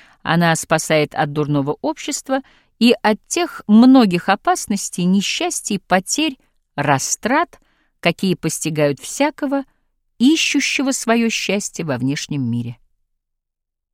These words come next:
Правда, мне моя философия ничего не дала, зато многое сохранила. Нормальный, средний человек вынужден искать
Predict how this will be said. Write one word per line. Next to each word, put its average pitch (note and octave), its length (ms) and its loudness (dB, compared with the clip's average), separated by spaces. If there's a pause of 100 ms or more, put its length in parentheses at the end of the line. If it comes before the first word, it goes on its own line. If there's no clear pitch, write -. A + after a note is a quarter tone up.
(320)
Правда, F#3 380 2
мне F#3 440 4
моя F3 420 2
философия F3 720 -4
ничего A3+ 420 0
не D3+ 140 -2
дала, C#3 400 -4 (960)
зато D3+ 340 0
многое A3 380 0
сохранила. B2+ 640 -4 (1120)
Нормальный, C3+ 840 -2 (720)
средний D#3+ 560 -2
человек C#3 540 -4 (460)
вынужден F4 580 0
искать - 520 -2